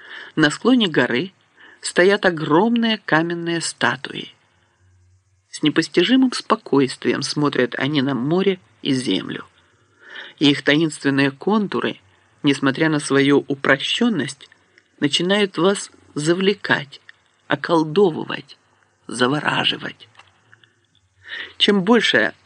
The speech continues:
предаёшься такому созерцанию, тем сильнее становится это ощущение. Ощущение спокойного благородства, очарования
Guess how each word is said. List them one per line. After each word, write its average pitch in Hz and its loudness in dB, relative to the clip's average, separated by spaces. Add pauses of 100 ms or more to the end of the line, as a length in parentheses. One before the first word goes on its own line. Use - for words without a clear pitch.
(120)
предаёшься 156 2
такому 151 -2
созерцанию, 147 0
тем 190 2
сильнее 208 2
становится 202 -2
это 190 0
ощущение. - 0 (760)
Ощущение 160 4 (260)
спокойного 139 0
благородства, 127 0 (260)
очарования 131 0